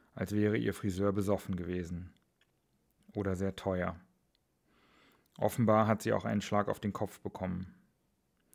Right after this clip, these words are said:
Das war ihm am Abend des Angriffs nicht aufgefallen.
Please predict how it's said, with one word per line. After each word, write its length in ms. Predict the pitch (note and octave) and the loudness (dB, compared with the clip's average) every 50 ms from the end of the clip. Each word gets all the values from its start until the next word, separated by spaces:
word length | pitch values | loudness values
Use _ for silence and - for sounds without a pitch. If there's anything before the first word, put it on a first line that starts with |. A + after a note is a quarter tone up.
| _ _ _ - - - - - _ | _ _ _ -20 -20 -20 -20 -16 _
Das 180 | - G2 - | -10 -6 0
war 140 | A2+ A2+ A2 | 2 4 4
ihm 100 | A2 G#2+ | 4 4
am 140 | G#2 G#2+ G#2+ | 2 2 2
Abend 280 | G#2+ G#2+ A2 A2 G#2+ G2 | 4 4 4 4 4 0
des 140 | G2 - | -2 -2
Angriffs 440 | G#2+ G#2 A2 A2+ G2+ G#2 G#2 - - | -2 0 0 0 0 0 -2 -2 -4
nicht 160 | G#2+ - - | -6 -4 -2
aufgefallen. 800 | F#2+ G2 F#2+ - - - - - G2+ G2 F#2+ F#2+ F#2+ F#2+ F#2+ F#2 | -2 -2 -2 -4 -8 -14 -10 -6 -6 -4 -4 -4 -6 -8 -8 -12